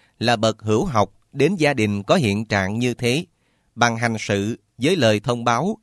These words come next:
đến lần thứ nhì. Và này các tỳ khưu, nên ban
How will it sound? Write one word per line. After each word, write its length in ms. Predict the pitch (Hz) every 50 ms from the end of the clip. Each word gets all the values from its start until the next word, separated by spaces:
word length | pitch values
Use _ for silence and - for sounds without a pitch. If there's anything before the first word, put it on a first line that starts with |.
| _ _ _ _ -
đến 200 | - 139 160 208
lần 340 | 226 151 120 110 107 101 98 -
thứ 100 | - 180
nhì. 360 | 208 170 117 107 98 90 85 - _ _ _ _ _ _ _ _ _ _ _ _ _ _ _ _ _ _ _ _
Và 240 | - 107 110 117 117
này 260 | 113 117 113 113 107 -
các 200 | 147 170 - -
tỳ 200 | 113 107 101 98
khưu, 340 | - - 135 139 139 127 - _ _ _ _ _ _ _ _
nên 320 | - 135 151 151 151 139 135
ban 220 | 147 151 151 147